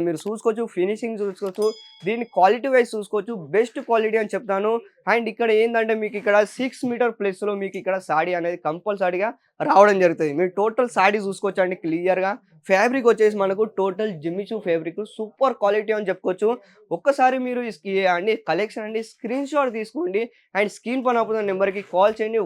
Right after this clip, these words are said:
WhatsApp చేయండి, వాళ్ళకు చాలా అద్భుతంగా గైడ్ ఇవ్వడం జరుగుతుంది. And దాంతోపాటు నెక్స్ట్ టైటిల్ గురించి మనం మాట్లాడుకుంటే ఇది చూసుకోవచ్చు, సిమ్మర్ వచ్చేసి మనకు టోటల్ వచ్చేసి సిల్క్ మెటీరియల్ అన్నమాట, సాఫ్ట్ సిల్క్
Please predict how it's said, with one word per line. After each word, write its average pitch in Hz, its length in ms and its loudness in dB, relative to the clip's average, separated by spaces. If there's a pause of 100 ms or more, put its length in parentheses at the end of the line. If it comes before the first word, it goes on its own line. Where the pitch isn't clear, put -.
WhatsApp 226 460 -2
చేయండి, 214 280 0
వాళ్ళకు 202 260 -2 (380)
చాలా 214 220 2
అద్భుతంగా 247 460 -2
గైడ్ 214 220 0
ఇవ్వడం 214 280 -2
జరుగుతుంది. 202 360 -2 (400)
And 220 120 2 (120)
దాంతోపాటు 220 560 6 (120)
నెక్స్ట్ 269 220 2
టైటిల్ 233 300 4
గురించి 208 240 2
మనం 170 220 2
మాట్లాడుకుంటే 151 520 0
ఇది 185 140 -10
చూసుకోవచ్చు, 180 440 -2 (520)
సిమ్మర్ 226 380 2
వచ్చేసి 196 300 2
మనకు 185 220 2 (120)
టోటల్ 170 320 0
వచ్చేసి 175 340 -2 (380)
సిల్క్ 220 300 -2 (140)
మెటీరియల్ 160 440 -2
అన్నమాట, 143 240 -6 (100)
సాఫ్ట్ 220 340 2 (140)
సిల్క్ 214 240 0